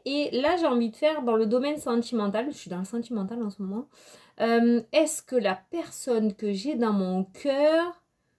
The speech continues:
va revenir vers moi ? Voilà, je crois que c'était ça.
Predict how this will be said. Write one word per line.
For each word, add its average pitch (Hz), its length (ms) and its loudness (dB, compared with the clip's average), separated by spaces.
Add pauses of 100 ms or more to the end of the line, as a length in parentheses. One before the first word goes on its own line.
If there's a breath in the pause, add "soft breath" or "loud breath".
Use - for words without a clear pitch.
(220)
va 202 260 4
revenir 254 640 2
vers 208 200 2
moi ? 180 320 -4 (1200)
Voilà, 196 480 2
je 196 120 -8
crois 262 180 -8
que 277 60 -12
c'était 208 240 -8
ça. 190 200 -18